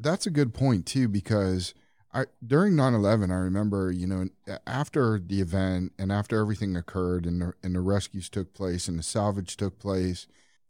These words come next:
there was a lot of celebration for first responders. And obviously it was tragic. We lost more in one single day than ever in the history of our country. But,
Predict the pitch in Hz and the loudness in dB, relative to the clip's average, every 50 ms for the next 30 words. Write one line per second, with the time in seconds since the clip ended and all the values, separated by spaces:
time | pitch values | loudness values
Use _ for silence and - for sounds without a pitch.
0 | _ _ _ - 120 110 120 131 131 127 110 110 104 104 107 110 113 113 113 101 | _ _ _ -4 0 2 4 4 4 4 4 2 2 4 4 4 4 4 2 0
1 | - - 110 104 104 95 90 98 98 98 92 - 101 92 - - 92 82 - 95 | -2 -2 0 0 0 0 0 0 0 0 -2 -2 -4 -6 -4 -8 -10 -8 -6 -6
2 | 95 90 - - 90 - - 92 95 98 98 98 95 90 - 101 98 101 110 104 | -6 -6 -6 -8 -10 -6 -4 -4 -2 -2 -2 -2 -4 -4 -4 -2 -2 -2 -2 -2
3 | 104 - - 85 76 87 85 - - - 92 85 85 80 87 85 - 85 85 87 | -4 -6 -6 -6 -6 -8 -8 -10 -8 -6 -4 -4 -4 -4 -8 -10 -10 -10 -6 -4
4 | 87 87 90 - - - _ _ _ - 92 101 104 101 98 98 95 90 90 - | -2 -2 -2 -4 -10 -14 _ _ _ -18 -12 -6 -2 -2 0 0 0 -2 -4 -6
5 | - 90 95 92 90 95 85 - 95 92 92 87 80 80 92 87 87 78 85 85 | -6 -4 -2 -2 -2 -2 -4 -4 -6 -6 -6 -6 -4 -4 -4 -4 -2 -4 -4 -6
6 | 85 - - 98 92 90 92 90 90 85 - _ _ _ _ _ _ 95 92 90 | -8 -6 -8 -8 -4 -4 -2 -2 -2 -4 -6 _ _ _ _ _ _ -8 -6 -6
7 | 85 87 110 101 - - 95 90 85 78 82 76 - - - 147 147 123 - - | -4 -4 -4 -4 -4 -4 -4 -4 -2 -2 -4 -6 -6 -6 -6 -4 -4 -4 -6 -6
8 | 76 76 76 - - _ _ _ _ _ _ _ _ _ - 113 120 120 120 117 | -8 -8 -10 -12 -16 _ _ _ _ _ _ _ _ _ -2 2 4 6 6 6
9 | 110 110 110 | 4 2 2